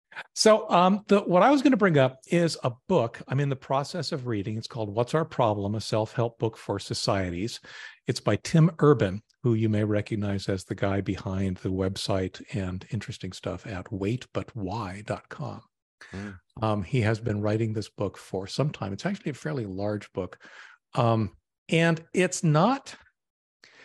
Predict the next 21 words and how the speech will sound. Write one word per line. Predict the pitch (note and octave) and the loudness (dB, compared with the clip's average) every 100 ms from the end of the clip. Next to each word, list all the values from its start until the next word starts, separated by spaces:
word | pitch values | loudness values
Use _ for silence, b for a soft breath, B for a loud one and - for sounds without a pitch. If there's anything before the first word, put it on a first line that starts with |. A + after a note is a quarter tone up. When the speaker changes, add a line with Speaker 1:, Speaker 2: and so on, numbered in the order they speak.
| B B - - | B B -20 -14
Speaker 1:
you | A3 A3+ | -4 4
know, | F#3+ | 6
normally | F#3+ C#4+ D4+ B3 | 8 8 6 4
with, | F3 F#3+ | 4 2
with | E3 D#3 D3+ - - | 2 4 4 2 0
Ain't | D3 | 0
It | D3+ | 0
Cool, | - C3 A2+ | -2 -2 -2
we | A#2 | -2
talk | - C3+ - | -2 -4 -4
about | A#2 A2 | -8 -6
things | A#2+ A2+ | -6 -6
that | - | -6
are | F2 | -12
fun, | - D3 C3+ B2+ | 2 4 4 2
things | G#2+ G2+ | -2 -6
that | - F#2+ | -6 -2
are | |
light, | F#2+ A2+ A#2 A2+ | 2 6 4 2
things | - G2+ G#2 | -6 -4 -4
that, | - F#2 F2 | -6 -6 -6